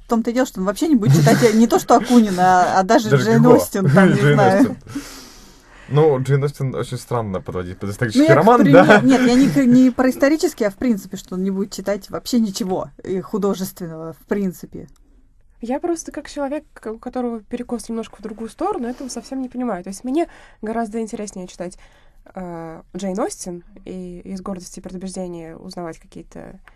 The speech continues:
Speaker 2: Дополнительные исторические
Speaker 3: интересные
Speaker 2: моменты.
Speaker 3: детали
Speaker 1: Ну да,
Speaker 3: о
Speaker 1: ты
Speaker 3: той
Speaker 1: можешь это узнать, а
Speaker 3: эпохе.
Speaker 1: потом почитать, э, отдельно.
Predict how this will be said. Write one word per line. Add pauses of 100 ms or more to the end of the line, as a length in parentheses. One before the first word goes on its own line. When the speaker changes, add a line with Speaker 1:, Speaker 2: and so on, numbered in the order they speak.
(920)
Speaker 2:
Дополнительные
исторические
Speaker 3:
интересные
Speaker 2:
моменты.
Speaker 3:
детали
Speaker 1:
Ну
да,
Speaker 3:
о
Speaker 1:
ты
Speaker 3:
той
Speaker 1:
можешь
это
узнать,
а
Speaker 3:
эпохе.
Speaker 1:
потом
почитать,
э,
отдельно.